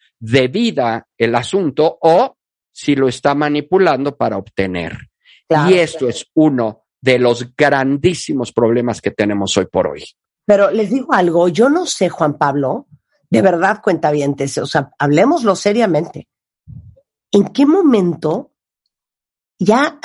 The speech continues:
Speaker 2: se voltearon hasta los roles? Quiero,
Speaker 1: Completa.
Speaker 2: quiero darle voz a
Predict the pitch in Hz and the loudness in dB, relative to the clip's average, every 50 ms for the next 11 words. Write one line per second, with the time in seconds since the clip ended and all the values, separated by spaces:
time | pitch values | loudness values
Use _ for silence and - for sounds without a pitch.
0 | 208 196 - - 214 190 170 175 170 165 165 170 - 220 226 240 262 277 311 349 | -6 -4 -2 0 0 2 2 2 2 0 0 0 2 2 2 2 0 0 -2 -2
1 | 349 349 - _ _ - 175 170 170 - - - _ - 180 170 170 170 170 175 | -4 -6 -8 _ _ -2 -2 -2 -2 -6 -10 -12 _ -4 -2 0 0 0 -2 -4
2 | - - 180 165 156 147 143 180 226 330 392 359 294 247 - - - - _ _ | -4 -2 0 0 0 0 0 0 0 0 0 -2 -4 -6 -10 -14 -20 -20 _ _
3 | _ _ _ _ _ _ _ _ _ _ _ _ _ _ _ _ _ _ _ _ | _ _ _ _ _ _ _ _ _ _ _ _ _ _ _ _ _ _ _ _
4 | - - - - - - _ _ - - - 285 311 370 403 427 - - - - | -20 -20 -20 -20 -20 -20 _ _ 0 2 2 4 4 2 0 0 -2 -8 -18 -12
5 | - - 262 277 311 359 330 277 240 226 226 247 247 240 214 214 190 196 277 - | -4 2 2 4 4 2 2 2 0 2 2 2 2 2 4 2 2 2 0 -4
6 | - - - _ _ _ _ _ _ - 175 185 185 185 208 247 254 - _ | -8 -14 -16 _ _ _ _ _ _ -2 0 2 2 2 0 -2 -4 -8 _